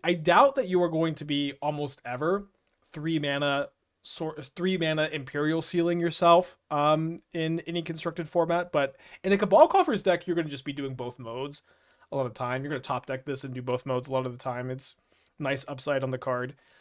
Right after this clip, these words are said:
Um, you know, I, it's been a while since I've registered Painful Truths, but, like, the fact that this is a mono black card, I think, is a big upgrade to Painful Truths, in addition to working with Bowmaster Sheoldred, in addition to having the,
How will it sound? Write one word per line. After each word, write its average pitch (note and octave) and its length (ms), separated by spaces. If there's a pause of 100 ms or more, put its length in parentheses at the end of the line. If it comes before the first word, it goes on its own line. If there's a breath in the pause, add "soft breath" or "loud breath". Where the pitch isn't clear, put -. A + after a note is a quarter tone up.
(240 soft breath)
Um, B2+ 360
you E3 120
know, F#3 120
I, G#3 100
it's G#3+ 160
been F4 100
a G4 60
while E3 440
since F3 200
I've C#3+ 160
registered C3+ 400
Painful C3 320
Truths, D#3+ 460
but, D3 160
like, C3+ 180
the D#3 80
fact G3 200
that G#3+ 80
this E3 120
is D#3 80
a C#3+ 80
mono C3+ 300
black D3 200
card, D3 460
I C3+ 60
think, D#3 200
is D3 100
a C3 40
big B2 300
upgrade D3+ 320
to E3+ 80
Painful E3+ 320
Truths, E3+ 360
in D#3 120
addition C3+ 420
to C3+ 140
working C3 400
with A#2 200 (400 soft breath)
Bowmaster C#3 380
Sheoldred, A#2+ 460
in B2+ 180
addition A#2+ 360
to A#2+ 120
having A#2 400
the, A2+ 260